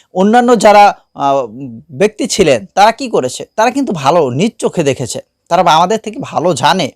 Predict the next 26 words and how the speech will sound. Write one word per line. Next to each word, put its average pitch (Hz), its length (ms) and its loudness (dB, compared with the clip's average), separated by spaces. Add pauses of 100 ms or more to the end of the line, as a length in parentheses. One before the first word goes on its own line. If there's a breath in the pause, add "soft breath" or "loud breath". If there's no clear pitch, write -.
(1000)
So - 100 -4 (540)
আওয়ামী 247 420 2
লীগ 320 200 -4 (200)
চলে 226 260 2
গেছে, 220 300 0 (180)
আওয়ামী 175 300 0
লীগ 185 160 -4 (140)
এখন - 220 -6 (240)
নাই 127 240 0
বাংলাদেশে, 156 640 -4
শেখ 123 260 -8
হাসিনা 156 320 -4
চলে 185 320 -2
গেছে, 147 260 0 (760)
সেটা - 300 0
দুঃখ 170 240 -4 (140)
নয়। 269 140 0 (360)
দুঃখ 139 280 -8
হচ্ছে 185 260 -2
এক 123 120 0 (120)
জায়গায় 135 300 0 (300)
যে - 100 -4
বঙ্গবন্ধু 170 680 -2 (500)
বাংলাদেশের 151 520 -2
জন্য 151 240 -4
এত 139 140 -6